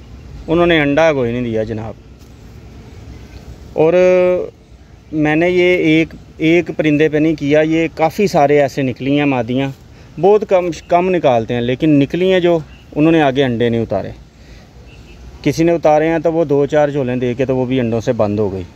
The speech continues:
तो मेरी नज़र में ये एक पॉइंट आया था। उसके अलावा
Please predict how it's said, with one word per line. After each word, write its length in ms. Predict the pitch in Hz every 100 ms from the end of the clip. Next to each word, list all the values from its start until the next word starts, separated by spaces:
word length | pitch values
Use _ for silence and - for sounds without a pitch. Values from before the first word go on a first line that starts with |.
| - - - - - - - - -
तो 80 | 143
मेरी 240 | 143 151
नज़र 280 | 175 160 156
में 140 | 160 160
ये 280 | 151 147
एक 80 | 156
पॉइंट 300 | - 147 147
आया 220 | 143 127 131
था। 160 | 143
उसके 300 | 135 139 - 156
अलावा 340 | 143 131 135